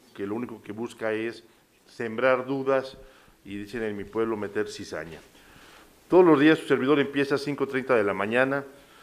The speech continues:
y es cuando llega la gente que me ayuda a entrenar, ¿sí? Hago un tema de ejercicio físico todos los días, pero lo hago en mi casa. No voy a ningún gimnasio,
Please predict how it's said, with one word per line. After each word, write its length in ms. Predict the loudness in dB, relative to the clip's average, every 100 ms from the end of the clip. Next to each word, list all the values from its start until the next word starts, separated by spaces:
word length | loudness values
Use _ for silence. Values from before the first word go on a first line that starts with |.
| -20 -6
y 160 | 2
es 120 | 2 2
cuando 560 | -2 0 0 0 -6 -18 -20 _ -20 -6
llega 720 | 2 4 6 4 4 0 -6
la 140 | -4 -2
gente 240 | -2 -4
que 80 | -4
me 100 | -4
ayuda 180 | 0 0
a 40 |
entrenar, 480 | 0 -4 -2 -2 -2 -8 -20 _ _
¿sí? 360 | -10 -8 -8 -12 _ _ -4
Hago 200 | -2 -2
un 100 | -2
tema 220 | -2 0
de 120 | -2
ejercicio 580 | -6 -8 -8 -8 -6 -8
físico 360 | -8 -10 -10
todos 320 | -6 -2 0 0
los 200 | -2 -4
días, 340 | -2 -4 -6 -18 -8
pero 140 | 0
lo 100 | 4
hago 160 | 6 4
en 100 | 0
mi 100 | -4
casa. 360 | -4 -4 -6 -18 -20 _ _ _ _
No 160 | -4 -2
voy 220 | 2 2
a 60 | 2
ningún 320 | 0 -4 -6
gimnasio, 560 | -6 -8 -4 -4 -6